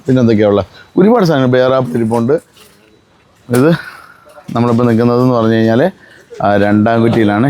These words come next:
ശാരദ കല്യാണ മണ്ഡപത്തിനടുത്തുള്ള നഴ്സറിയിലാണ് നിൽക്കുന്നത്. അതേപോലെ തന്നെ ഇപ്പുറത്തോട്ടും ഉണ്ട് കേട്ടോ. ഇതാണ്ടേ, നോക്കിക്കോണേ. ഇതിപ്പം, ആ, പരിമലയ്ക്ക് കൊണ്ടുപോകാനുള്ള സെറ്റ് ചെയ്തുകൊണ്ടിരിക്കുവാണേ.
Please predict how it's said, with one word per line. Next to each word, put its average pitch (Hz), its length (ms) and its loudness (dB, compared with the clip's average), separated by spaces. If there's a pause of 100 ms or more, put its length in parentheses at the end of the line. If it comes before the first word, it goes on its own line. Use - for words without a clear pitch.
(100)
ശാരദ 104 420 0 (180)
കല്യാണ 104 320 0 (120)
മണ്ഡപത്തിനടുത്തുള്ള 101 680 0 (300)
നഴ്സറിയിലാണ് 98 560 0
നിൽക്കുന്നത്. 98 360 0 (580)
അതേപോലെ 117 300 0
തന്നെ 123 160 0
ഇപ്പുറത്തോട്ടും 147 400 -2
ഉണ്ട് 113 120 0
കേട്ടോ. 90 180 -4 (1120)
ഇതാണ്ടേ, 117 280 -4 (360)
നോക്കിക്കോണേ. 87 320 -4 (880)
ഇതിപ്പം, 135 280 0 (440)
ആ, - 20 -2 (260)
പരിമലയ്ക്ക് 113 380 0
കൊണ്ടുപോകാനുള്ള 107 360 -2 (100)
സെറ്റ് 104 140 -2
ചെയ്തുകൊണ്ടിരിക്കുവാണേ. 104 600 0